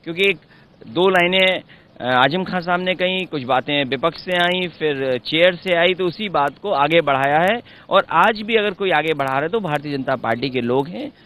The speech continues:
और उनकी भाषा तो सोचो, हम तो केवल इस सदन की बात नहीं कर रहे हैं।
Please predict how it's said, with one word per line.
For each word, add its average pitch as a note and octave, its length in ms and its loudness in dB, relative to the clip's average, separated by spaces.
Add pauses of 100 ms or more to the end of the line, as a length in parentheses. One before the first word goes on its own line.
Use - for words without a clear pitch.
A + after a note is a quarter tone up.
(200)
और G#3 120 2
उनकी A#3 200 0
भाषा A3 340 -2
तो B3+ 140 -6
सोचो, A#3+ 460 -4 (720)
हम F#3+ 140 -2
तो B3 120 0
केवल A#3+ 280 4
इस A#3+ 120 -4
सदन A#3 300 0
की B3 80 -4
बात A3+ 180 2
नहीं C4+ 140 0
कर G3+ 160 0
रहे C3+ 120 -4
हैं। E2+ 160 -14